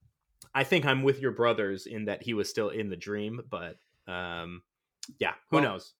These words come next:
Speaker 1: Anyway,
Speaker 2: we should,
Speaker 1: but I'm
Speaker 2: yeah, we
Speaker 1: like,
Speaker 2: should
Speaker 1: it, this is a very serious, like, heist movie, and it's, like, very dense and thick, and I dig it. Like, I totally get why you like it.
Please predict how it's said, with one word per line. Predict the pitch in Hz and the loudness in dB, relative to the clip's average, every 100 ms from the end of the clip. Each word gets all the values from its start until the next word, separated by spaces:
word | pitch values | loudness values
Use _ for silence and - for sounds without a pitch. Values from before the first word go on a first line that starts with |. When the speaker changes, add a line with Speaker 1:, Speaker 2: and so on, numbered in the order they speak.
| - | 8
Speaker 1:
Anyway, | 233 139 98 - | 10 10 6 0
Speaker 2:
we | 175 | -4
should, | - 170 | 2 12
Speaker 1:
but | 185 | 12
I'm | 233 | 12
Speaker 2:
yeah, | 113 | 10
we | |
Speaker 1:
like, | 175 | 8
Speaker 2:
should | 170 202 - - _ _ _ | 8 2 -4 -10 _ _ _
Speaker 1:
it, | 190 208 - - | 12 12 10 -8
this | 170 202 | 10 10
is | 226 185 | 10 6
a | |
very | 156 156 160 151 | 8 10 10 10
serious, | - - 147 139 139 127 113 - | 6 2 4 6 8 8 6 4
like, | 120 107 - | -2 -4 -6
heist | - 120 117 110 | -4 -4 -4 -4
movie, | 101 90 90 87 - | -4 -2 -4 -4 -4
and | 120 | -6
it's, | 117 113 113 | -4 -4 -2
like, | 113 107 | -4 0
very | 110 120 117 113 | 2 4 4 2
dense | 101 107 107 98 - | -2 -2 -2 -2 -6
and | 123 104 92 | -6 -8 -8
thick, | - 107 - - - - - - | -4 -4 -4 -10 -20 -20 -16 2
and | 131 131 | 6 6
I | 127 147 | 8 6
dig | - 156 113 | 6 6 6
it. | 95 | 2
Like, | 131 131 | 0 2
I | 131 | 2
totally | 131 - 143 131 127 | 2 0 2 2 2
get | 127 113 | 2 2
why | 110 | -2
you | 107 110 | -2 -2
like | 101 101 101 | -2 -2 -4
it. | 95 | -6